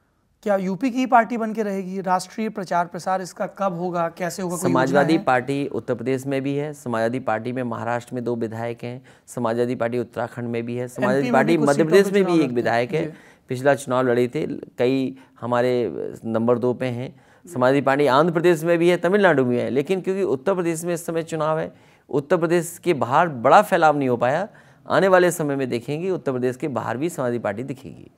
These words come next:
Speaker 1: अवनीश का सवाल है कि क्या किसान क्रेडिट कार्ड पर भी माफी देंगे ऋण की?
Speaker 2: अ, किसानों के लिए सुविधाएं लेकर के आएंगे मैनिफेस्टो में।
Speaker 1: अभी क्रेडिट कार्ड को लेके तय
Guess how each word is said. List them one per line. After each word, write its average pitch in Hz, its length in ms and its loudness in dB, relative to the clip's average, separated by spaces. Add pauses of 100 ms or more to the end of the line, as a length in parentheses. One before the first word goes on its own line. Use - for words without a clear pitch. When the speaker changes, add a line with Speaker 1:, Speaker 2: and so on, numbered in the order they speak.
(180)
Speaker 1:
अवनीश 233 400 0
का 240 100 -6
सवाल 196 400 2
है 220 100 -6
कि 233 120 -8
क्या 226 240 0
किसान 214 520 -4
क्रेडिट 220 340 -6
कार्ड 202 240 2
पर 196 200 -6
भी 226 360 -6 (180)
माफी 175 280 -4
देंगे 208 340 -6
ऋण 190 200 -8
की? 202 180 -14
Speaker 2:
अ, 214 120 -18 (1400)
किसानों 190 380 6
के 185 120 2
लिए 196 120 8
सुविधाएं 165 400 2
लेकर 131 260 4
के 113 120 -4
आएंगे 104 200 -2
मैनिफेस्टो 95 520 -8
में। - 160 -20 (680)
Speaker 1:
अभी 185 120 -6
क्रेडिट 185 340 -8
कार्ड 190 260 2
को 202 100 -4
लेके 185 300 0
तय 147 60 -6